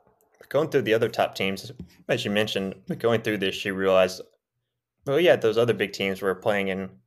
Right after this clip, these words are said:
tropical places around the world, but Western Carolina went one and oh. They only played one game against North Alabama.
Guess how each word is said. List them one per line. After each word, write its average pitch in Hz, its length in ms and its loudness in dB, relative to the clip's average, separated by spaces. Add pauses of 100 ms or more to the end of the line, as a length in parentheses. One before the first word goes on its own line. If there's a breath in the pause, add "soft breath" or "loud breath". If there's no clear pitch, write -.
(280)
tropical 107 720 0 (440)
places 113 320 0
around 98 180 -2
the 92 100 0
world, 92 300 0
but 98 120 2
Western 117 300 0
Carolina 107 380 0
went 95 180 -4
one 104 160 2
and 95 100 2
oh. 95 240 2 (340 loud breath)
They 110 60 0
only 139 140 6
played 113 220 2
one 104 240 2
game 101 200 -2
against 92 240 -4
North 98 240 -2
Alabama. 95 580 -2